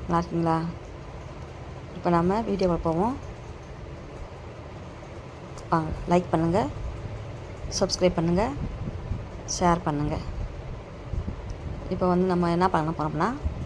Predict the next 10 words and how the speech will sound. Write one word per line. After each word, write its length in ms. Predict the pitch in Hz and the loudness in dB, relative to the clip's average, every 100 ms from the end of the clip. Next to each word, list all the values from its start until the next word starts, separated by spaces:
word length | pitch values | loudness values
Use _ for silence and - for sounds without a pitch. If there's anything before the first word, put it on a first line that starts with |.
| - - - - - - - - - - - - 208 | -4 -4 -4 -6 -8 -8 -8 -6 -6 -4 -6 2 6
முன்பக்கம் 480 | 247 247 - 180 - - - - - - - - - | 6 6 6 4 4 -4 -10 -10 -10 -10 -12 -10 6
கப் 200 | 175 180 - | 6 8 4
சைஸ் 240 | 226 208 - - - | 4 4 0 0 4
அழகா 300 | 165 - 214 180 | 4 6 6 8
வாரதுக்கு 420 | 160 160 160 226 277 - - - - - - 196 | 8 6 2 -2 -2 -6 -10 -10 -10 -12 -2 2
எப்படி 160 | 226 220 | 4 6
தைக்கிறது 420 | 185 - 196 180 175 151 - - | 4 6 8 10 8 4 -4 -4
அப்படிங்கிறத 460 | 165 175 165 147 208 | 2 4 4 4 4
நம்ம 140 | 185 - | 2 2
பார்ப்போம். 340 | 143 - 180 | 0 -2 -8